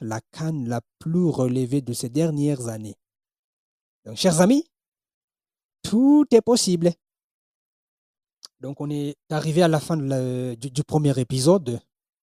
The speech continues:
de cette ana-, cette analyse, c-, cette édition spéciale pour marquer la can. Donc, restez à l'affût. Et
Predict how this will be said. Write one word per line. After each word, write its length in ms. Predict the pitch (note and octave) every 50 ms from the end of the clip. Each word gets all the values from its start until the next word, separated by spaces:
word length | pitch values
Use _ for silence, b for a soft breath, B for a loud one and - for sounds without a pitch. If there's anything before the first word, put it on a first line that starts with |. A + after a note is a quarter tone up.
| _ _ -
de 320 | A2 A2+ A#2+ A#2 A#2 A2+
cette 320 | A2 - - - A2+ - C3+
ana-, 260 | B2 B2+ B2+ C3 -
cette 240 | - - - B2+ -
analyse, 600 | B2+ B2+ C3 C3 C3 C3+ D#3 E3+ D#3 B2 A2 A2 - _ _ _ _ _ _ _ _ _ _ _ _ _ _ _
c-, 220 | - - - - - _ _ _ _ -
cette 240 | - - - B2 -
édition 420 | B2+ A#2 B2 - - - - D#3+
spéciale 840 | D3 - - D3 B2 - - - F#3 F3+ F3+ E3+ D3 C3+ C3 B2 B2+ _
pour 500 | - D3+ C#3+ C#3 C#3+ C#3 C3 A#2 B2 B2 A#2+
marquer 580 | B2+ B2+ - - _ - C#3 C#3 C#3+ C#3+ - _ _ _ _ _ _ _ _ _ _ _ _ _ _ _ _ _
la 140 | - G#2 G#2+
can. 240 | - - A3 A3 E3 G#2+ - _ _ _ _ _ _ _ _ _ _ _ _ _ _ _ _ _ _ _ _ _ _
Donc, 220 | - C3 C#3 C3+ -
restez 340 | C#3 A#2+ D#3 D3 - - E3+
à 60 | D3
l'affût. 360 | C3 B2 - - - - A#3 - _ _ _ _ _ _ _ _ _ _ _ _ _ _ _ _ _ - _ _ _ _ _ _ _ _ _ _ _ _ -
Et 520 | B2 B2 B2+ B2+ C3 B2+ B2+ B2+ C3+ -